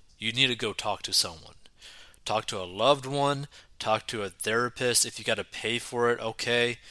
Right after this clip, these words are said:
pay for someone to talk to you, right? Because the thing is,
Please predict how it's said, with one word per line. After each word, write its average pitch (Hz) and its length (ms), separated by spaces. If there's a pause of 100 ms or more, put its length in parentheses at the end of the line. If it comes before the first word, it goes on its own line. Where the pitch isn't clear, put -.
(280)
pay 120 260
for 123 200
someone 123 480
to - 100
talk 117 380
to 120 100
you, 117 320 (580)
right? 113 340
Because 110 640 (220)
the - 100
thing 156 320
is, 95 480